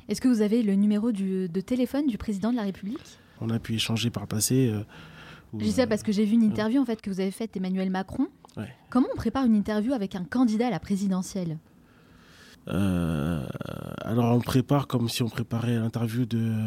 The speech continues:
Speaker 2: d'Abdel Malik, qui était un vendeur de roses. C'est
Speaker 1: Comme
Speaker 2: que
Speaker 1: n'importe qui, en fait.
Speaker 2: Bien sûr, vraiment, clairement.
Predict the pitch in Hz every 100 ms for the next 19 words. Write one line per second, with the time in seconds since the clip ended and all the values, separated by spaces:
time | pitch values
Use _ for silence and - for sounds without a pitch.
0 | 104 104 117 117 113 123 117 120 131 135
1 | 113 - 117 110 117 113 117 120 151 120
2 | 117 _ - - _ _ - 226 226 214
3 | 202 226 233 214 - - 160 120 120 -
4 | 127 - - 113 117 113 - 120 113